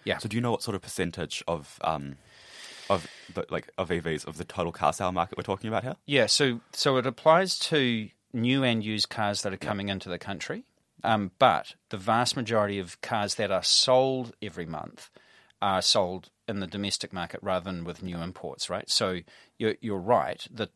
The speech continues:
Speaker 1: the total percentage of the fl-, I cannot actually remember the, the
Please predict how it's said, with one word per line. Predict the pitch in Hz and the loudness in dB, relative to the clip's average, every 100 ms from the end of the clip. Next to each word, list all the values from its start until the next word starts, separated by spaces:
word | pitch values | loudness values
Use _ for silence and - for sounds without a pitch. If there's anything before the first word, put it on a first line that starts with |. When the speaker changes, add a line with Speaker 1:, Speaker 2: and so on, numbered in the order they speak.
| _ | _
Speaker 1:
the | 113 | -8
total | - - 151 156 - 120 | -6 0 4 4 2 -6
percentage | 113 - 127 127 127 113 | -2 2 2 0 -4 -8
of | 90 | -8
the | 98 | -8
fl-, | - - | -8 -8
I | |
cannot | - - 101 - - | -8 -6 -6 -6 -8
actually | 92 90 | -8 -6
remember | 90 90 87 | -6 -6 -6
the, | 90 - | -8 -6
the | 92 | -6